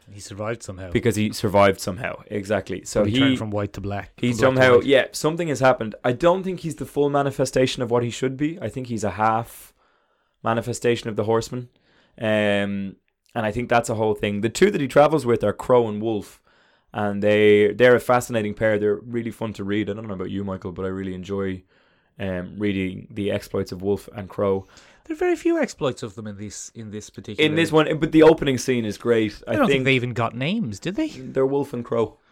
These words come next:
Speaker 1: Well, uh,
Speaker 2: That's
Speaker 1: clearly they are
Speaker 2: Mm-hmm.
Speaker 1: Wolf and Crow. You
Speaker 2: But
Speaker 1: clearly
Speaker 2: tho-,
Speaker 1: know that,
Speaker 2: those are
Speaker 1: but,
Speaker 2: their names.
Speaker 1: uh, do they get those names in this collected issues? I
Speaker 2: I
Speaker 1: don't
Speaker 2: think
Speaker 1: know.
Speaker 2: he introduces them in the bar as Wolf and Crow.
Speaker 1: Does he? You spin your wheels there and I'll find
Speaker 2: Uh,
Speaker 1: out.
Speaker 2: you find out for me.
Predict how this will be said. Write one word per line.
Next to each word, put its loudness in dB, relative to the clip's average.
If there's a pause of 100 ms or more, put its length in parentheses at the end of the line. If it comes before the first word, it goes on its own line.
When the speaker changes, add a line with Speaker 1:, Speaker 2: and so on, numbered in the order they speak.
(120)
Speaker 1:
Well, 2
uh, 2
Speaker 2:
That's -4
Speaker 1:
clearly 4
they 0
are 4
Speaker 2:
Mm-hmm. 2
Speaker 1:
Wolf -2
and -8
Crow. 0
You 0
Speaker 2:
But -6
Speaker 1:
clearly 2
Speaker 2:
tho-, 6
Speaker 1:
know 4
that, 4
Speaker 2:
those 2
are 4
Speaker 1:
but, 6
Speaker 2:
their 2
names. -4
Speaker 1:
uh, -8
do -2
they 0
get -4
those -2
names -6
in -6
this -8
collected -10
issues? -4 (140)
I -6
Speaker 2:
I -2
Speaker 1:
don't 0
Speaker 2:
think -2
Speaker 1:
know. 2
Speaker 2:
he 6
introduces -2
them -2
in -4
the -6
bar 2
as -2
Wolf -8
and -12
Crow. -6
Speaker 1:
Does -4
he? -2
You -2
spin -6
your -2
wheels -2
there 0
and -2
I'll -4
find -2
Speaker 2:
Uh, 4
Speaker 1:
out. 2
Speaker 2:
you 4
find 2
out 2
for -12
me. -8